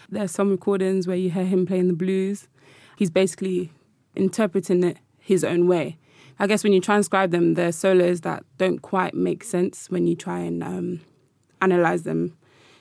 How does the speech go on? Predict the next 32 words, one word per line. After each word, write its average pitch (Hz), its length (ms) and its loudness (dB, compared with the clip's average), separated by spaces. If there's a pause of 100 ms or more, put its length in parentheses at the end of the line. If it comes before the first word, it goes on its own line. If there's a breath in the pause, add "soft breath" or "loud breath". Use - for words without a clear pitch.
I 202 120 -6
guess, 175 240 -6
harmonically. 180 800 0 (720 soft breath)
But 170 420 0
melodically, 190 720 2
they 165 120 0
make 170 200 -4
so 175 140 -6
much 165 160 -10
sense, 151 440 -10 (120)
and 170 100 0
that's 175 160 0
what 165 140 -4
matters. 165 520 -6 (540 soft breath)
Yeah, 190 240 2
you're, 180 320 2
you're 185 240 0
hearing 190 320 2
him, 175 500 0 (520 soft breath)
I, 220 120 -2
like 294 240 0
you 269 80 4
said, 208 420 -2
a, 180 100 -6 (200)
a 180 80 -6
kind 202 200 0
of 175 260 0
establishing 185 640 -2
himself, 175 640 -4 (540 loud breath)
um, 175 300 -2
his 180 260 2
sound. 180 540 -4